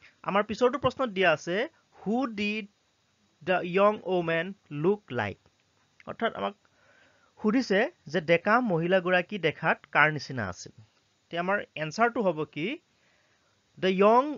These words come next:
woman looked like Rip's wife।" অৰ্থাৎ ডেকা মহিলাগৰাকী ৰিপৰ যি, আ, আ, ৰিপৰ, উম, ঘৈণীয়েকৰ নিচিনা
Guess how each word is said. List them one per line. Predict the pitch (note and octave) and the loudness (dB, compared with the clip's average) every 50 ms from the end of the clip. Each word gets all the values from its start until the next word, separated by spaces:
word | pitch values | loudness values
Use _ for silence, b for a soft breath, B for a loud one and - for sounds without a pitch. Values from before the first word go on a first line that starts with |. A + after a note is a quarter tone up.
| - - | -6 -2
woman | G3 F#3+ G3+ G3+ G#3 A3 A3+ A3 G#3+ F3+ E3+ F3+ | 0 0 0 0 0 -2 -2 -2 -4 -4 -2 -2
looked | A#3 B3+ - _ _ - F#3+ A#3+ - - _ _ _ | -2 -2 -4 _ _ -20 -18 -18 -18 -20 _ _ _
like | C#3 D#3 D#3 E3+ F#3+ A3+ - - | -2 0 2 2 2 0 -4 -10
Rip's | F#3 D#3 D3 E3 F3+ G3+ A#3 - _ - - - | -10 -8 -4 -4 -4 -4 -4 -8 _ -20 -18 -10
wife।" | D#3+ D3+ B2+ G#2+ G2 G2+ - - _ _ _ _ _ _ _ _ _ _ _ _ _ D#3+ | -6 -4 -4 -4 -4 -8 -14 -20 _ _ _ _ _ _ _ _ _ _ _ _ _ -14
অৰ্থাৎ | D3 - - E3 F#3+ B3+ C#4+ - _ _ _ _ _ _ _ _ _ - | -14 -12 -6 -2 -2 -2 -2 -4 _ _ _ _ _ _ _ _ _ -10
ডেকা | C3 C3+ D3+ D#3 - G#3 A3+ B3+ | -4 -2 -2 0 0 2 0 2
মহিলাগৰাকী | C#4 A#3+ E3 D#3 D#3 E3 F3 F3+ E3+ D#3+ E3+ D#3+ D3 C#3+ - E3+ G3 C4 D#4 - _ _ _ - | 2 0 -2 -2 0 2 2 2 2 2 0 -2 -2 -2 -4 -6 -6 -6 -8 -10 _ _ _ -12
ৰিপৰ | B2 C3 D3 C#3+ _ F3+ F#3 G3 G3 | -10 -8 -8 -6 _ -2 0 0 -2
যি, | D3+ C3 C#3+ D3+ C#3 | -2 -4 -6 -8 -8
আ, | - _ _ D#3 C3+ B2+ B2+ B2+ - _ - | -10 _ _ -10 -6 -6 -6 -6 -8 _ -12
আ, | C#3 B2+ A#2+ A#2+ A#2+ B2 B2 B2+ - - - | -8 -6 -4 -4 -2 -2 -4 -4 -6 -10 -12
ৰিপৰ, | D3 B2+ C#3 E3 - - F3+ E3+ E3 F#3+ C#4 D#4 _ _ _ _ _ _ _ _ _ _ _ _ _ _ _ _ _ _ _ _ _ _ _ _ _ _ _ _ _ _ - | -10 -6 -6 -6 -4 0 2 4 4 4 2 0 _ _ _ _ _ _ _ _ _ _ _ _ _ _ _ _ _ _ _ _ _ _ _ _ _ _ _ _ _ _ -14
উম, | D3+ C#3 C#3+ C#3 | -12 -10 -10 -8
ঘৈণীয়েকৰ | A#2+ - D#3 E3 F3 F#3+ F#3+ G3 G3 F#3+ | -2 0 0 2 2 0 0 0 -2 -4
নিচিনা | F3 D3+ - E3 D#3 F#3 B3 D#4+ | -4 -8 -10 -6 -2 -2 -2 -2